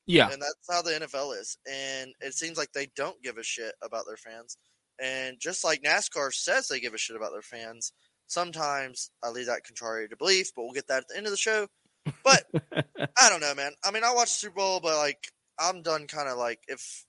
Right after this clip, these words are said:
Speaker 2: I don't know, like, when football comes around, I'll probably, like, miss
Speaker 1: College
Speaker 2: it, but
Speaker 1: football, dude. I've always told you,
Speaker 2: College,
Speaker 1: college
Speaker 2: well,
Speaker 1: football.
Speaker 2: I've been watching more college football, and I'm also like, "Yeah, okay, I can get
Speaker 1: Great
Speaker 2: into this."
Speaker 1: season to live in Georgia.
Speaker 2: Yeah, I can get into this. And then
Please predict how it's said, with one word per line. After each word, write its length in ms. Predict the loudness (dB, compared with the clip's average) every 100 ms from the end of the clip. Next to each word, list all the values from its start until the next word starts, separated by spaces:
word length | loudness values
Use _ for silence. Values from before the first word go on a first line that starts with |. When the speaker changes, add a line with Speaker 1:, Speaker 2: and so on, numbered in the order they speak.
| -4
Speaker 2:
I 120 | -2
don't 140 | -2 -4
know, 180 | -8 -4
like, 180 | -6 -6
when 80 | -6
football 240 | -2 -2
comes 220 | -2 -4
around, 200 | -2 -2
I'll 80 | -4
probably, 220 | -4 -2
like, 120 | 0 4
miss 80 |
Speaker 1:
College 180 | 6 6
Speaker 2:
it, 20 | 8
but 40 |
Speaker 1:
football, 420 | 10 12 12 12
dude. 300 | 12 12 12
I've 120 | 10 10
always 300 | 10 8 8
told 160 | 10
you, 60 | 10
Speaker 2:
College, 240 | 10 8
Speaker 1:
college 300 | 8 6 6
Speaker 2:
well, 100 | 4
Speaker 1:
football. 220 | 6 6 6
Speaker 2:
I've 100 | 2
been 220 | 2 -2 -2
watching 320 | -4 -4 -8
more 140 | -12
college 320 | -4 -2 -2
football, 460 | -4 -6 0 2 2
and 120 | -2
I'm 140 | -6 -4
also 300 | -6 -6 -6
like, 260 | -6 -6
"Yeah, 80 | -8 -6 -4 -6
okay, 180 | -6 -8 -4 -6
I 40 |
can 80 | -4
get 20 |
Speaker 1:
Great 300 | 2 10 10
Speaker 2:
into 40 | 8
this." 80 | 2
Speaker 1:
season 360 | 2 4 2 4
to 100 | 4
live 140 | 4
in 100 | 4
Georgia. 480 | 4 4 4 2 -2 -6 _ _ _ _
Speaker 2:
Yeah, 220 | 2 4 6
I 100 | 6
can 160 | 4 -4
get 160 | -4
into 220 | -2 -4 -4
this. 440 | -2 0 0 -2 -4
And 160 | -6 -4
then 400 | -2 -2 -2